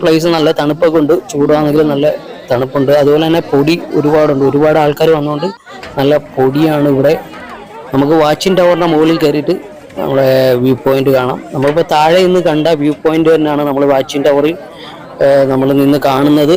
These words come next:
നമ്മൾ വാച്ചിങ് ടവറിൻ്റെ മുകളിലോട്ട് കയറാൻ നേരത്ത് തന്നെ ഒരു സേഫ്റ്റി ഇല്ലാത്തൊരു, ഏഹ്, ഇതായിട്ടാണ് നമുക്ക് തോന്നിയത്. എന്താണെന്ന് വെച്ച് കഴിഞ്ഞാൽ ഒരു സെക്യൂരിറ്റിയും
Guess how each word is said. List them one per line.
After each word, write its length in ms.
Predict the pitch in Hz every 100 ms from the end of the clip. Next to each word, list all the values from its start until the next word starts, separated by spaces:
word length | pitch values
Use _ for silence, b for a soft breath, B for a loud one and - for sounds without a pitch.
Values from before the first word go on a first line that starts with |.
| -
നമ്മൾ 160 | 151 175
വാച്ചിങ് 280 | 165 165 185
ടവറിൻ്റെ 320 | 196 196 196 202
മുകളിലോട്ട് 380 | 180 180 185 185
കയറാൻ 240 | 185 175 175
നേരത്ത് 180 | 180 175
തന്നെ 140 | 175 165
ഒരു 80 | 160 -
സേഫ്റ്റി 280 | 147 - 170
ഇല്ലാത്തൊരു, 360 | 165 151 151 160 - - - - -
ഏഹ്, 320 | 143 135 131 131
ഇതായിട്ടാണ് 400 | 123 135 131 131 123
നമുക്ക് 200 | 120 131 127
തോന്നിയത്. 360 | 120 127 123 156 -
എന്താണെന്ന് 280 | 135 135 143
വെച്ച് 120 | 143
കഴിഞ്ഞാൽ 200 | 156 160
ഒരു 100 | 147 180
സെക്യൂരിറ്റിയും 460 | 147 127 160 165 165